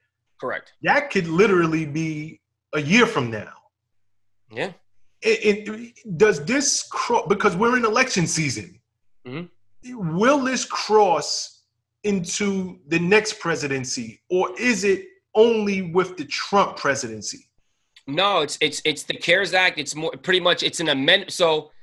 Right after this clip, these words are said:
Speaker 1: the cares Act had a bunch of, um, had a bunch of, like, clauses or a bunch of changes.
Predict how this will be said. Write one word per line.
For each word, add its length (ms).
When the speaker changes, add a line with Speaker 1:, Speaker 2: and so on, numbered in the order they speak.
Speaker 1:
the 120
cares 440
Act 280
had 180
a 60
bunch 380
of, 440
um, 600
had 180
a 60
bunch 320
of, 120
like, 220
clauses 640
or 80
a 60
bunch 280
of 80
changes. 540